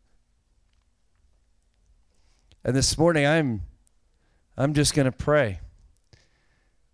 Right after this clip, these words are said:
But I want you to take a second, just close your eyes for a moment. I'm gonna ask you this question. When will you pray? That was a question we asked last week. When? When you pray.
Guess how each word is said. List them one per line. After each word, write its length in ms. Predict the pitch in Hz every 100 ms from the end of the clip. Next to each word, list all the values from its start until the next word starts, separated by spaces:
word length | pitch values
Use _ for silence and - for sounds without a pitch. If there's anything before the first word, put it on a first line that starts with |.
| _ _ _ _ _ _ _ _ _ _ _ _ -
But 140 | 117 123
I 60 |
want 200 | 151 170
you 40 | -
to 60 |
take 160 | - 160
a 60 | 147
second, 560 | - 131 117 135 117
just 160 | 117 -
close 240 | 135 123
your 100 | 120
eyes 120 | 120
for 140 | - 113
a 40 |
moment. 400 | 110 110 110 104 - -
I'm 40 | 120
gonna 120 | 127
ask 240 | 127 -
you 60 | 127
this 180 | 113 -
question. 520 | 127 110 - 104 85 - _ _ _ _ -
When 680 | 104 139 160 170 175 156 - - _ _ _ _
will 160 | 107 113
you 140 | 113
pray? 400 | - 98 85 82 - _ _ _ _ _ _ _ _ _ _ _ _ _ _ _ _ _ -
That 140 | 123
was 160 | 139 135
a 40 |
question 360 | - 139 123 123
we 60 |
asked 240 | 123 120 -
last 320 | 117 107 -
week. 340 | 104 98 -
When? 560 | 110 131 95 82 - - - _
When 260 | 117 151 175
you 140 | 139
pray. 420 | 123 110 87 82